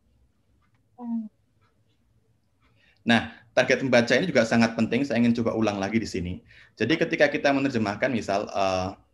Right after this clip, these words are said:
Speaker 2: menerjemahkan, eh, novel misalnya, atau mungkin teks, teks biasa, teks dokumen biasa, kita tahu bahwa kita ingin teks itu diterjemahkan agar terbaca natural seperti ditulis orang Indonesia. Biasanya kita cenderung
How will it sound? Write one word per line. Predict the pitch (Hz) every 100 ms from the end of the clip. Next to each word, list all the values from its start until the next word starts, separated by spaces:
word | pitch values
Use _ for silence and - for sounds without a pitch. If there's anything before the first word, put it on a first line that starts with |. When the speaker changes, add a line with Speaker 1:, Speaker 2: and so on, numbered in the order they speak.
| _ _ _ _ -
Speaker 2:
menerjemahkan, | 107 101 101 95 90 98 95 95 92 95 - - - _ _ _ _ _ -
eh, | 98 95
novel | 101 104 139 123 101
misalnya, | 95 92 92
atau | 98 92 101 95
mungkin | 98 95 113 110
teks, | - 104 - - -
teks | 101 -
biasa, | 98 95
teks | 101 98 -
dokumen | 95 101 104 95
biasa, | 92 87 98
kita | 131
tahu | 143 135
bahwa | 104 101 101 _ _ _ - _ _ _
kita | - 123 160
ingin | 151 156 175 -
teks | 135
itu | 139 156
diterjemahkan | 139 117 110 104 - 151
agar | 123 117 123 143
terbaca | 139 135 104 117 131
natural | 127 117 117 113 135
seperti | - 117 113 131
ditulis | 104 101 110 117 113
orang | 110
Indonesia. | 98 92 92 101 87
Biasanya | 90 92 120
kita | 123 135
cenderung | 135 113 110 123 120